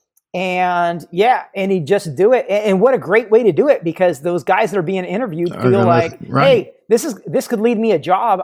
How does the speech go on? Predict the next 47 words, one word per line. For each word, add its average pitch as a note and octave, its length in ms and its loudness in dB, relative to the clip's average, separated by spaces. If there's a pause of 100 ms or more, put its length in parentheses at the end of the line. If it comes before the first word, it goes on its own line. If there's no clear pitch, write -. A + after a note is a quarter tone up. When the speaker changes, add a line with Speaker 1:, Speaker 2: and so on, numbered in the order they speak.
Speaker 1:
I F#3 60 -8
feel A3+ 240 0
like G3+ 160 0
I F3+ 120 -6
need G3+ 240 -2
to - 60 -2
be E3+ 180 0
able D#3 160 0
to C#3+ 140 -8
talk." - 420 -8 (520)
But F#3 400 0
<laughs> - 80 -14
so - 420 2 (200)
they G#3+ 120 4
open A#3 320 0
up C4+ 140 0
a A#3+ 40 -4
little G3+ 240 2
more F#3 220 0
than, F3+ 320 -6
than F#3 300 -2 (120)
usual. F3 640 -4 (400)
Um, - 680 -6
so, D#4 260 0
uh, B3 140 -6
yeah, C#4+ 200 2
I E3 120 0
think C#4 180 -6
it A#3+ 100 4
makes A3+ 200 -2
for G#3+ 240 2
some F3+ 200 -2
really G3 280 0
interesting F#3+ 420 -6
scenarios. G3+ 680 -4
Um, E3+ 300 2 (580)
Peyton A3+ 240 -2
Manning A3 240 -4
was F#3+ 140 -2
known F#3 200 -2
to F#3 60 4
do F#3+ 160 4
this F#3+ 160 -6
at F#3+ 120 -6
the F3 80 -4
Pro G3 200 2
Bowl. C4+ 380 -4